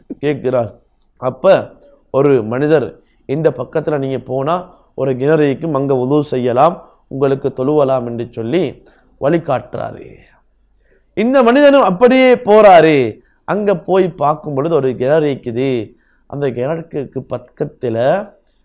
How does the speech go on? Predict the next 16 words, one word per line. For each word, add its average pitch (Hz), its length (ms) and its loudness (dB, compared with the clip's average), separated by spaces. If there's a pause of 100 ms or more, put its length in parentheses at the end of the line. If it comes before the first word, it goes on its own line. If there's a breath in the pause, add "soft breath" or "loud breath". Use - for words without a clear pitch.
(200)
ஒரு 127 160 -10
சில 131 240 -6
பெண்கள், 175 880 -4 (1000)
அதாவது 143 480 -4
குளித்து 180 460 -6
கொண்டிருக்கிறார்கள். 110 1040 -8 (800)
ஒரு 185 140 -4
சில 226 180 -2
பெண்கள் 247 440 -2
குளித்து 220 360 -4
கொண்டிருக்கிறார்கள். 123 1000 -4 (1400)
வந்த 240 360 -2
மனிதர் 202 320 0
என்ன 196 140 -4
செய்கிறார் 165 480 0
என்றால், 117 600 -2